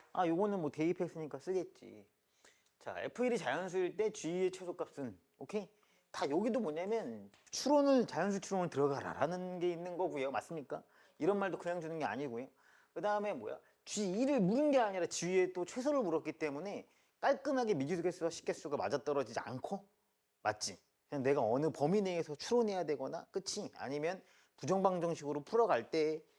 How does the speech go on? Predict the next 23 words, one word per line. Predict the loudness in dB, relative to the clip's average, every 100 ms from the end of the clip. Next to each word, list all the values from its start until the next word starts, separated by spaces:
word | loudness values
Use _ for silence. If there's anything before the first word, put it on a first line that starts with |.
| _
그치? | -6 -6 -6 -6
이런 | -4 -2
게 | 0
생긴다는 | 2 2 2 0 -4
거야. | -4
그러니까 | 2
이런 | 4
걸 | 4
전부 | 4 4 4
다 | 4 4
예측하고 | 2 -2 0 0
읽을 | 0 -4
수 | -8
있다. | -16 -16 _ _ -20 -20 _ _ _ _ 0
아직 | 4 6
어떻게 | 6 4 0
쓰이는지 | 2 4 4
모르겠어. | 4 4 2 0
근데 | -6 0
확실한 | 0 2 2 4
건 | 2 0
뭐냐면 | -2 -2 -2 -2 -4
얘가, | -4 -4